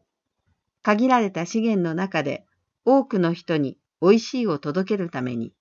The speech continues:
日々学んでいます。日本ジビエ振興協会では、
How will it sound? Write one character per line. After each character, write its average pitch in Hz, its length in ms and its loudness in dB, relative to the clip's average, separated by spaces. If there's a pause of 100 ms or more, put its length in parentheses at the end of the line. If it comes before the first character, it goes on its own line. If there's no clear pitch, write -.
(100)
日 - 160 -6
々 120 340 -4
学 156 200 -4
ん 147 80 -6
で 139 120 -10
い 131 100 -8
ま 127 160 -12
す。 - 200 -20 (2250)
日 220 100 6
本 247 400 4
ジ 214 140 0
ビ 240 160 2
エ 185 100 2
振 226 260 -2
興 254 220 0
協 254 240 -2
会 160 240 -4
で 131 140 -4
は、 - 180 -10